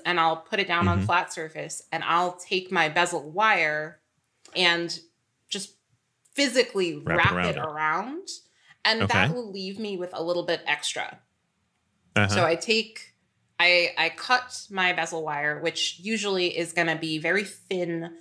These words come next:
Speaker 1: fine silver. Uh,
Speaker 2: Uh-huh.
Speaker 1: whereas most of the silver I'm working with is sterling silver.
Speaker 2: Okay.
Speaker 1: Uh,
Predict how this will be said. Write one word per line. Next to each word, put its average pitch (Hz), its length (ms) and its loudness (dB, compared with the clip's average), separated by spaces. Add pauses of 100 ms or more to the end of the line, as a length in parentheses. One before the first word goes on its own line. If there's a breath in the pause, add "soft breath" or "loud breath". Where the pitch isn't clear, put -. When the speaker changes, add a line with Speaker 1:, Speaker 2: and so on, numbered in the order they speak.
(180 loud breath)
Speaker 1:
fine 202 560 2
silver. - 640 -10 (480 soft breath)
Uh, 175 60 -8
Speaker 2:
Uh-huh. 165 520 2 (100)
Speaker 1:
whereas 180 420 6
most 202 320 -4
of 240 80 -8
the 233 80 -6
silver 180 360 -2
I'm 165 120 -2
working 160 260 -10
with 151 280 -10
is 156 340 0
sterling 180 360 0
silver. 254 380 -2 (960 soft breath)
Speaker 2:
Okay. 104 180 2
Speaker 1:
Uh, - 120 0